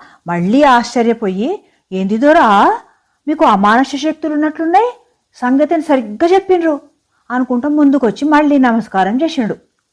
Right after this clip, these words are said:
"అదేం కాదు, నువ్వు పులిని చంపిన దగ్గర నుంచి నువ్వు నీ అనుచరులు మాట్లాడుకున్న మాటలన్నీ చెట్టు కొమ్మలలో ఉండి విన్నాం," అన్నాడు జయకేతుడు నవ్వుకుంటా.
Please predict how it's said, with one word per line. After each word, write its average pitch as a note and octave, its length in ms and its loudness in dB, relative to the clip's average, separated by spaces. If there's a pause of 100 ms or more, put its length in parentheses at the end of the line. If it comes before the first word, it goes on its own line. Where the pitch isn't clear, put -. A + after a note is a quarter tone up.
(440)
"అదేం F#3+ 640 2
కాదు, G#3 460 2 (300)
నువ్వు A3 160 -2
పులిని G#3 300 0
చంపిన A3+ 360 0
దగ్గర G3 360 2
నుంచి F#3+ 460 -4
నువ్వు F#3 500 -2
నీ A#3 180 0
అనుచరులు F3+ 520 -2
మాట్లాడుకున్న F3+ 640 -2
మాటలన్నీ F3 1080 -2 (340)
చెట్టు G#3+ 180 -2
కొమ్మలలో A3 500 2
ఉండి F3+ 260 -2
విన్నాం," D4 440 0 (320)
అన్నాడు F#3+ 320 -2
జయకేతుడు G#3+ 640 -2
నవ్వుకుంటా. A#3 760 -2